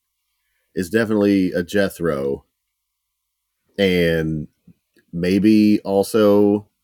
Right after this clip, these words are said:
an Ellie Mae, although I bet that there's, like, an Ellie Mae who lives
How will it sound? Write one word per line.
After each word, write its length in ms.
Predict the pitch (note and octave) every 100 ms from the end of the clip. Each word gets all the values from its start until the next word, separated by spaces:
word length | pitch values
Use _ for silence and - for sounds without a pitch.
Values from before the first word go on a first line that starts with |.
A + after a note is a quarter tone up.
| -
an 140 | F#2+
Ellie 320 | - G#2+ G2+
Mae, 360 | G2 F#2 G2 G#2
although 320 | G#2+ B2 A#2
I 120 | G#2+
bet 260 | G2 B2+ B2
that 140 | G#2+ F2+
there's, 260 | A2 G#2+
like, 140 | F#2+ E2
an 80 | -
Ellie 300 | A2+ G#2 F#2
Mae 480 | F#2+ G2+ D#2+ C#2+ - _ _ _ _ _ _ G2+
who 140 | F#2+
lives 480 | F#2 F#2 D#2+ -